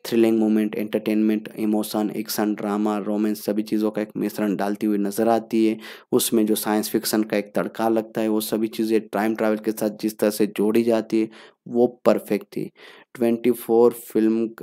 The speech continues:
अगर सूर्या के अलावा आप दूसरे एक्टर के साथ देखें तो उतना कुछ खास हमें पसंद नहीं आएगा, लेकिन जिस तरह से सूर्या ने उसमें वो किरदार निभाए हुए हैं, उस वजह से ये फिल्म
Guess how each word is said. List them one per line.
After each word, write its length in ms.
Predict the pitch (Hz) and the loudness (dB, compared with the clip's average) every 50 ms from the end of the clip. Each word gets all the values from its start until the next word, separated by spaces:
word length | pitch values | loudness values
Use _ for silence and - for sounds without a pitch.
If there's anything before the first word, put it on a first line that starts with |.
| - - | -8 -6
अगर 180 | 120 110 110 110 | -2 0 0 0
सूर्या 400 | 110 - 117 107 107 113 113 113 | 0 0 0 0 2 2 2 0
के 180 | 113 - 117 | 0 -2 -2
अलावा 480 | 110 107 107 107 107 107 104 107 107 107 | 0 0 0 0 2 2 2 2 2 2
आप 140 | 104 - 123 | 0 -2 -6
दूसरे 400 | 110 - - 104 - - 113 110 | -10 -8 -8 -8 -4 -2 -2 -2
एक्टर 240 | 107 110 - 107 | -2 -2 -4 -6
के 120 | 110 - 117 | -4 -6 -6
साथ 220 | 110 - 110 104 | -4 -2 -2 -2
देखें 400 | 104 101 107 107 107 - 113 113 110 110 _ _ _ | -2 -2 -2 -2 0 0 0 -2 -2 -4 _ _ _
तो 320 | - 120 120 123 123 120 113 | 2 2 4 4 2 0 -2
उतना 220 | - - - 117 | -2 -2 -4 -4
कुछ 220 | 113 - 117 113 - | -2 -2 -4 -6 -6
खास 380 | - - - 110 113 113 - - | -8 -6 -2 -2 -2 -2 -2 -2
हमें 240 | 110 107 110 110 110 | -2 0 0 -2 -2
पसंद 340 | - 110 - - 107 107 107 | -6 -6 -4 -2 -2 0 2
नहीं 180 | 107 107 107 | 2 0 0
आएगा, 220 | 104 104 98 98 98 | 0 -2 -2 -2 -2
लेकिन 500 | 98 101 107 110 110 - 123 120 120 120 - - - - - - - | 0 0 0 0 0 0 0 0 0 -2 -8 -16 -20 -20 -18 -6 0
जिस 280 | 123 127 127 120 - - | 2 4 4 2 2 2
तरह 100 | 117 117 | 2 2
से 140 | - 117 113 | 2 0 -4
सूर्या 500 | 117 - - 117 113 113 117 120 127 131 | -6 -4 -4 -2 0 2 2 2 4 4
ने 100 | 131 120 | 4 2
उसमें 280 | 123 120 - 127 123 | 2 0 0 0 0
वो 140 | 120 117 117 | 2 0 0
किरदार 460 | 117 - - 104 104 101 110 110 107 | -2 -2 -2 -2 -2 0 0 0 0
निभाए 440 | 107 107 107 101 101 104 110 110 113 | 2 0 0 -2 -2 -2 0 2 2
हुए 240 | 117 113 110 113 110 | 2 4 4 4 2
हैं, 80 | 107 | 2
उस 160 | 107 110 110 - | 2 0 -2 -4
वजह 240 | - 107 104 113 117 | -4 -2 0 2 0
से 160 | 117 - - | 2 2 0
ये 80 | 117 117 | 0 0
फिल्म 420 | 117 - - 117 113 113 113 113 | -2 -2 0 0 0 2 0 -2